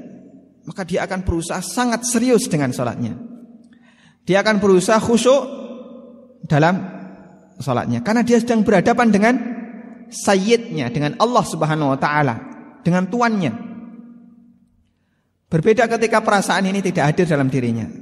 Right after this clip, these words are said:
Namun dia yakin Allah memantaunya. Allah melihat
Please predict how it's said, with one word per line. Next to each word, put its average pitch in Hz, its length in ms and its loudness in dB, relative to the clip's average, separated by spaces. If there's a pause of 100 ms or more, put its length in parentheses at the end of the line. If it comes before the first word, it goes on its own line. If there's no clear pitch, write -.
(320)
Namun 254 160 2
dia 240 240 4
yakin 240 400 0
Allah 226 240 0
memantaunya. 202 720 -2 (800)
Allah 226 240 4
melihat 220 400 2